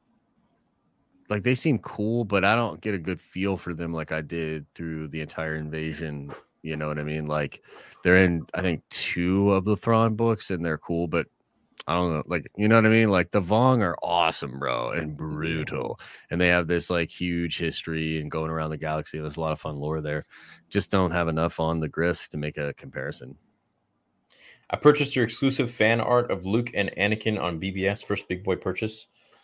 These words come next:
Speaker 2: Uh, you mean the, wait, what?
Speaker 1: Yeah, the B B S. That's the, uh, the websites that we rock.
Speaker 2: I know. I know, but I don't have a Luke and Anakin.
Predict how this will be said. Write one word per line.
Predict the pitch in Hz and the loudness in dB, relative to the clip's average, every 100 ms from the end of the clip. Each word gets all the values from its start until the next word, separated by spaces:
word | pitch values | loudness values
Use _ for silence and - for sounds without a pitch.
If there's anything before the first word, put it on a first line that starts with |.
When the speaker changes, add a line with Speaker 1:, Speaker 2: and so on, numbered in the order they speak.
| _ _ - | _ _ 4
Speaker 2:
Uh, | |
you | 98 101 | 4 4
mean | 113 117 | 2 0
the, | 104 107 107 104 101 98 101 _ _ _ _ _ _ _ _ _ _ _ _ _ _ _ _ _ _ _ _ - | 2 2 2 0 0 -2 -6 _ _ _ _ _ _ _ _ _ _ _ _ _ _ _ _ _ _ _ _ -12
wait, | 78 | -8
what? | 92 139 - _ _ _ _ - | -6 -6 -10 _ _ _ _ 0
Speaker 1:
Yeah, | 92 | 2
the | 78 | 4
B | 92 | 2
B | 82 | 2
S. | 80 - | 0 0
That's | 92 - | -2 0
the, | 90 80 | 0 2
uh, | 76 78 76 - - | 2 0 -2 -8 -6
the | 87 | 0
websites | 85 - 78 - | 0 2 -2 -2
that | 76 | -2
we | 80 | 0
rock. | 80 78 - - _ _ _ _ _ _ - | 2 2 0 -10 _ _ _ _ _ _ -8
Speaker 2:
I | 196 | -8
know. | - _ _ _ _ _ _ _ _ _ _ _ | -8 _ _ _ _ _ _ _ _ _ _ _
I | 90 | -8
know, | 98 82 | -8 -8
but | 76 | -8
I | 80 | -6
don't | 80 | -6
have | 85 76 | -6 -8
a | |
Luke | 73 - | -12 -14
and | - | -16
Anakin. | - - - 120 - | -16 -16 -18 -18 -20